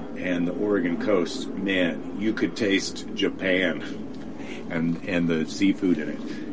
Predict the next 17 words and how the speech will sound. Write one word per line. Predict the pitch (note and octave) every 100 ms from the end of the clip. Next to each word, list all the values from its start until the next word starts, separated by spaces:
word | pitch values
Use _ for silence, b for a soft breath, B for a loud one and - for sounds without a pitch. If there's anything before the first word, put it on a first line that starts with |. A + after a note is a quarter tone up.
| -
It | -
was | F2+ -
so, | - G#2+ F#2+ F#2
such | E2 G#2+ -
beautiful | - G2 E2+ F2
clear | - F#2
water, | E2 E2 E2
but | D2 D#2 - D#2
cold | - G2 G2 G2+ - - -
like | D#2+
a | D#2+
mofo. | D2 E2+ E2+ E2+ C#2 D2+ E2
And | D#2+
I | D#2+
swam | F#2+ F2 D#2+
in, | D#2 - - D#2+
uh, | -